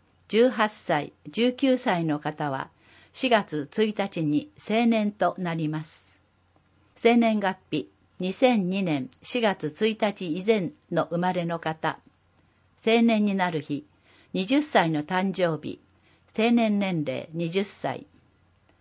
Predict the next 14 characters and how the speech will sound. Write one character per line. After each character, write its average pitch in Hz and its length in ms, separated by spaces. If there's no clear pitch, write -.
生 247 240
年 254 240
月 208 180
日、 - 160
二 190 120
千 233 360
二 190 120
年 151 280
四 - 180
月 202 300
二 - 280
日 214 160
か 151 160
ら 131 160